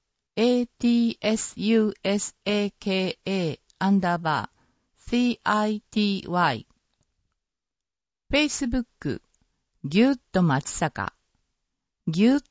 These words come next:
とはひらがな。松坂は漢字。YouTube、松坂市行政チャンネル。それぞれのキューアールコードが載っています。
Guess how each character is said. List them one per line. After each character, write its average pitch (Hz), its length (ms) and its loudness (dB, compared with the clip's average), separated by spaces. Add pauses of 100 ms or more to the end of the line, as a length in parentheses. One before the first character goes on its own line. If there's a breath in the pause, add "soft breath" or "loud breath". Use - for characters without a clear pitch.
(160)
と 139 180 -2 (180)
は 160 200 -2
ひ 170 180 -4
ら 170 140 2
が 143 120 0
な。 139 240 0 (1080)
松 185 240 0
坂 180 500 0
は 185 160 -2
漢 160 300 0
字。 135 320 -8 (1300)
YouTube、 226 760 0 (720)
松 202 260 0
坂 226 380 -2
市 - 340 -6 (320)
行 202 280 4
政 214 380 0
チ - 120 0
ャ 190 100 6
ン 156 120 4
ネ 117 140 2
ル。 - 220 -6 (500)
そ - 140 -2
れ 277 120 0
ぞ 254 120 2
れ 202 100 0
の 143 200 -2
キ - 220 -4
ュ 254 100 0
ー 247 80 4
ア 240 40 4
ー 233 40 2
ル 240 100 -2
コ 226 200 0
ー 202 40 2
ド 170 80 -2
が 143 140 -4
載 131 100 -4
っ 127 40 -8
て - 200 -6
い 151 80 -4
ま 131 200 -4
す。 - 200 -18